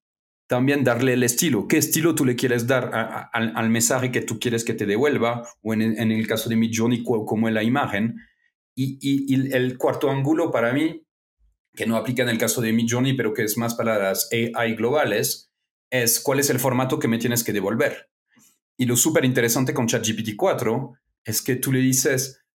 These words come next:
eh, no sé, genérame una imagen, eh, con el estilo de Julio César sobre cómo va a ser Bogotá en dos mil treinta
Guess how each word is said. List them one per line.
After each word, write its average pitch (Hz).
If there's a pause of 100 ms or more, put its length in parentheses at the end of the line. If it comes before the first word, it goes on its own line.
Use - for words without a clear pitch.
eh, 107
no 131
sé, 135
genérame 147
una 135
imagen, 143
eh, 123
con 131
el 131
estilo 143
de 113
Julio 131
César 139
sobre 127
cómo 143
va 139
a 127
ser 135
Bogotá 131
en 127
dos 123
mil 123
treinta 131